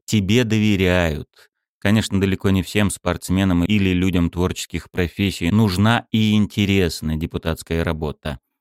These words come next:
Но меня общественная деятельность увлекла ещё в юные годы,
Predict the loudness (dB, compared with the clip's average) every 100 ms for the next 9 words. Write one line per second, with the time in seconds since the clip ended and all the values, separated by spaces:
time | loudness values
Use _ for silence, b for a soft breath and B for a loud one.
0 | _ _ _ 0 2 4 4 0 -2 -2
1 | -2 -2 0 0 -2 -2 0 -2 -2 -4
2 | -4 -2 -2 -2 -4 -6 -2 0 0 0
3 | 0 0 0 -2